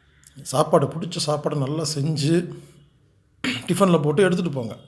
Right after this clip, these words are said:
போயிட்டு நைட் டியூட்டி பார்த்துட்டே இருங்க. இந்த நடு ராத்திரியில திடீர்னு ஒரு பசி வரும். அது நைட் ஒரு மணிக்கோ, ரெண்டு மணிக்கோ, நாலு மணிக்கோ. அந்த பசி வரும் பொழுது மட்டும் நல்ல உணவு, வீட்டு உணவு,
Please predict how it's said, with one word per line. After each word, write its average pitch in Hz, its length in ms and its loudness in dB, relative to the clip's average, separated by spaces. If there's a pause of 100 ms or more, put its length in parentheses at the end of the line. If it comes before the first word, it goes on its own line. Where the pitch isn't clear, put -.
(1300)
போயிட்டு 180 260 8
நைட் 175 220 6
டியூட்டி 175 160 4
பார்த்துட்டே 160 300 2
இருங்க. 131 240 0 (640)
இந்த 147 180 2
நடு 151 400 4 (100)
ராத்திரியில 143 580 4 (640)
திடீர்னு 220 500 4
ஒரு 165 100 4
பசி 143 260 -2
வரும். 123 280 -4 (640)
அது 156 240 0
நைட் 151 220 2
ஒரு 143 160 8
மணிக்கோ, 143 360 6
ரெண்டு 143 200 6
மணிக்கோ, 139 340 4
நாலு 139 180 6
மணிக்கோ. 143 320 2 (840)
அந்த 151 360 6
பசி 147 400 6
வரும் 185 240 8
பொழுது 143 300 4
மட்டும் 156 580 2
நல்ல 180 420 4
உணவு, 165 300 6
வீட்டு 165 380 2
உணவு, 160 200 4